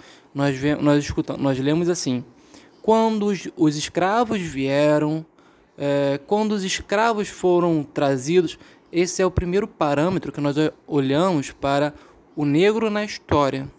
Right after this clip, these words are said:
que nós pegamos o material didático e estudamos. E é, é esquecido totalmente dos reis, das rainhas, da, das lutas, é, das lutas de repressão,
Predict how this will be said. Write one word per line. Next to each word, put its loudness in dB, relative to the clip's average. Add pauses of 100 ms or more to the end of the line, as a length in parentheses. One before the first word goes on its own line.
(180)
que -6
nós -2
pegamos -2
o -2
material 0
didático -2
e -6
estudamos. -2 (500)
E -6
é, 0
é 2
esquecido -2
totalmente -2
dos 0
reis, 0 (260)
das -4
rainhas, 0 (300)
da, 2
das 0
lutas, -2 (960)
é, 2
das 2
lutas 2
de 0
repressão, -4